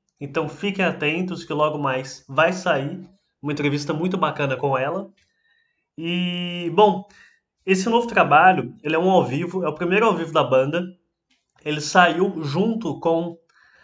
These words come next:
a reedição do primeiro álbum da banda, que chama Bloodhunter. E pode ser um, pode ser considerado, talvez, um disco duplo, né?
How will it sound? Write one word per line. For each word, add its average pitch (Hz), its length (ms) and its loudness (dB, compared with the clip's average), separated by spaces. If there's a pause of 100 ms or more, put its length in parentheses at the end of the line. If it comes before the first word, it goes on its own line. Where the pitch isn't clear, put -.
(200)
a 156 200 2
reedição 175 760 0
do 147 160 -8
primeiro 175 400 -2
álbum 151 280 0
da 151 120 0
banda, 156 360 -4
que 180 80 -12
chama 151 220 -6
Bloodhunter. 143 680 -4 (760)
E 175 920 -6 (760)
pode 240 220 0
ser 226 220 -2
um, 214 280 -6 (440)
pode 208 180 -2
ser 226 80 -4
considerado, 185 500 0
talvez, 180 440 0
um 175 100 -6
disco 175 260 -6
duplo, 147 380 -2
né? 139 220 -2